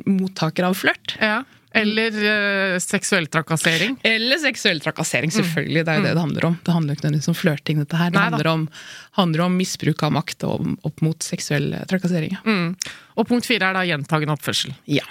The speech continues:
Speaker 2: Så det er jo da tegn på at man skal helst se etter noe strukturelt her, og ikke bare et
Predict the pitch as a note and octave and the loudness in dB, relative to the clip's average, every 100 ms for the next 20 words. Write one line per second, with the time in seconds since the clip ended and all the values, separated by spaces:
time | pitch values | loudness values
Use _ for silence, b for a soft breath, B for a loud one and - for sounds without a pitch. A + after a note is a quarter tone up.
0 | - - G#3+ G3 F#3+ F#3 F#3 F#3 F#3 F#3 | -10 0 0 2 2 0 0 0 2 2
1 | F3 E3+ F3 D#3+ D#3+ E3 D#3+ F3 C#3+ C#3+ | 2 0 2 2 2 0 0 -2 -2 0
2 | D3+ F3+ E3 D#3+ F3 E3 - E3+ C3+ E3 | -2 0 -2 0 0 0 0 0 0 0
3 | D#3 D#3 - D#3+ - F3+ D3+ C3 G3+ A3 | 0 0 0 -2 0 0 0 -2 0 0
4 | G#3+ F#3 E3+ E3 D3+ D#3 D3 D#3 D#3 | -2 -2 0 2 2 2 2 0 -2